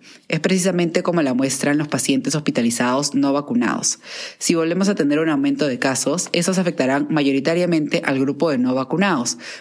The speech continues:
pero también a un porcentaje de personas vacunadas, pues las vacunas, como siempre hemos sabido,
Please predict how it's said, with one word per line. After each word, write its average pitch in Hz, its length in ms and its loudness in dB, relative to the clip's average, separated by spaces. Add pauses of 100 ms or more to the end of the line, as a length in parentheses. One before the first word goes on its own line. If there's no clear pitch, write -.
pero 151 200 0
también 175 500 2
a 160 60 2
un 156 140 0
porcentaje 135 560 0
de 160 40 -2
personas 127 460 -2
vacunadas, 139 640 0 (320)
pues 139 180 0
las 135 140 -2
vacunas, 151 580 0
como 117 320 -2
siempre 147 380 0
hemos 170 160 0
sabido, 170 440 0